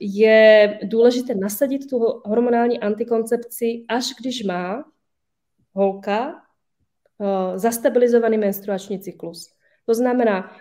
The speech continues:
když má už zhruba půl roku nebo ideálně rok, pravidelný menstruační cyklus, který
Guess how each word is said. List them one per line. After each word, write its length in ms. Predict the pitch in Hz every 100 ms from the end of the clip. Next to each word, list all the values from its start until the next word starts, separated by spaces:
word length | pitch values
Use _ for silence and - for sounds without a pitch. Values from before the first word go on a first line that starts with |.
| -
když 160 | 254
má 180 | 262 247
už 120 | 220
zhruba 320 | 220 226 208 196
půl 280 | 247 269
roku 260 | 269 240 202
nebo 240 | 190 190
ideálně 460 | 196 220 220 214 170
rok, 340 | 175 311 - _ _ _ _
pravidelný 800 | - 285 339 320 285 285 277 262
menstruační 840 | 247 233 240 - 247 240 220 175
cyklus, 480 | - 214 208 320 339
který 300 | - 233 214